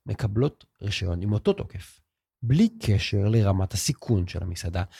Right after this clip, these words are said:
נניח מסעדה שמגישה סושי, זה דג נא, זה יותר מסוכן נגיד מ-, מפלאפל,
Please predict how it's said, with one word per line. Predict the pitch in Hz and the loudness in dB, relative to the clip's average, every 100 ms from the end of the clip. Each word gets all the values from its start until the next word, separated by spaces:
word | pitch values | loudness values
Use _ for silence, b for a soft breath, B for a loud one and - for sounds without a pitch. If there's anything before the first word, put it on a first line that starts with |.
| B | B
נניח | 101 107 110 | 0 0 2
מסעדה | 110 95 95 101 95 | 0 0 0 2 0
שמגישה | - 95 95 95 98 | -2 -2 -2 -2 -2
סושי, | - 127 - 98 | 0 0 0 0
זה | 101 95 | 0 0
דג | 107 - 110 110 104 | -4 -8 0 2 4
נא, | 110 120 | 4 4
זה | 98 | 4
יותר | 98 107 | 2 2
מסוכן | 101 - 104 98 | 0 0 -2 0
נגיד | 98 98 92 | 0 -2 -2
מ-, | 95 95 95 - | -2 -2 -4 -6
מפלאפל, | 92 - 90 92 98 | -8 -6 -6 -6 -6